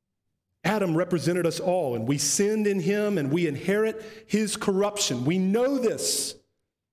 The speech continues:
This means we are born lawbreakers, not law keepers.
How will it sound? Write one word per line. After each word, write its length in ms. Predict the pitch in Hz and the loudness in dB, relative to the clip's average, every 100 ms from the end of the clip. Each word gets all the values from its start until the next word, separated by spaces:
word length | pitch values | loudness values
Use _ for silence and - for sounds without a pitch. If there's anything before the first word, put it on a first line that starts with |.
| _ _ _ _ _ _ _ _ | _ _ _ _ _ _ _ _
This 220 | 156 208 196 | -2 0 2
means 420 | 240 262 220 180 | 2 2 0 0
we 140 | 214 | 2
are 80 | 196 | 0
born 600 | 139 151 233 247 240 220 | 0 0 2 2 0 0
lawbreakers, 1040 | - 180 202 214 160 190 247 - 254 247 214 | 0 2 2 2 0 0 0 0 -2 0 0
not 280 | 202 220 214 | 0 0 0
law 360 | 190 214 214 | 2 2 0
keepers. 840 | 214 262 254 165 117 - - - | 0 0 0 -2 -4 -6 -10 -10